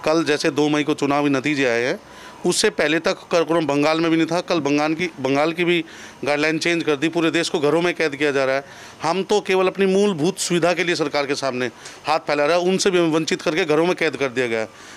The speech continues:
जो हालत घाटी में होती थी, वो आज दिल्ली में हो रखी है। शाम को छः बजे announcement होता है, रात को दस बजे से अगले दस दिनों तक lockdown,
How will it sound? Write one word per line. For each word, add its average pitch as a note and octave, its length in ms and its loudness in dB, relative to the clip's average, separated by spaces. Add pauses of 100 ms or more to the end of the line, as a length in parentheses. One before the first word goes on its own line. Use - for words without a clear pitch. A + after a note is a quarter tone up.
(120)
जो E3+ 160 2
हालत D#3+ 300 2
घाटी C#3 260 0
में F#3 80 4
होती D3+ 220 0
थी, G3+ 200 -6 (280)
वो D#3 80 4
आज D#3+ 140 4
दिल्ली E3+ 240 2
में E3+ 80 4
हो C3+ 80 4
रखी B2 260 -4
है। G2+ 120 -2 (760)
शाम F#3 300 0
को G3+ 120 2
छः G3 160 0
बजे G3 140 2
announcement F3+ 480 2
होता F3+ 140 2
है, G3 100 4
रात F3 180 2
को F#3+ 100 0
दस E3 180 0
बजे D#3+ 160 2
से F#3+ 160 0
अगले E3 240 2
दस D#3+ 160 2
दिनों D#3 240 2
तक E3 280 -2
lockdown, C#3 420 0